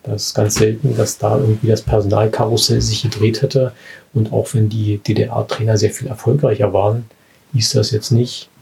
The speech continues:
dass sie eine Chance hatten im neuen bundesdeutschen, äh, System. Da wurden zwar finanzielle Mittel auch des, äh, Bundesministeriums des Inneren freigemacht für diesen, äh,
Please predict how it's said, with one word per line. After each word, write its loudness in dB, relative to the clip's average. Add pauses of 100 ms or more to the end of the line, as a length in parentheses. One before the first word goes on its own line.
(120)
dass -2
sie 0
eine 4
Chance 0
hatten 2
im 2
neuen 4
bundesdeutschen, 2 (120)
äh, -2
System. 0
Da -2
wurden 2
zwar -2 (200)
finanzielle 2
Mittel 0
auch -2
des, -2 (800)
äh, 4 (300)
Bundesministeriums 2
des 0
Inneren 2
freigemacht 0
für -6
diesen, -2 (200)
äh, 2